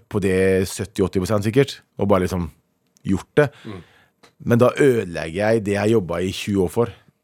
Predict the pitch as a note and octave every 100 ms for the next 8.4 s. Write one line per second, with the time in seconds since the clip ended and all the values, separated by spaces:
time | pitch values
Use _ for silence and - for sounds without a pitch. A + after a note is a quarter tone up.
0 | _ _ _ _ _ - _ _ _ _
1 | _ _ - G2+ G2 F2+ A2 A#2 A2 G#2+
2 | F#2+ G2+ G#2 F#2 G2+ G2 F#2+ F#2 F#2 F#2
3 | F2+ D#2+ F#2 - - _ - _ _ _
4 | - - - - - _ _ - G#2 G2
5 | F#2 F2+ F2 F2 - F#2+ G2 C3+ - F#2+
6 | G2 G2 F2 F#2 F2+ E2 - - F2+ D#2+
7 | - E2+ - F2+ E2+ F2+ - F2 E2+ -
8 | F2 F2 E2+ E2+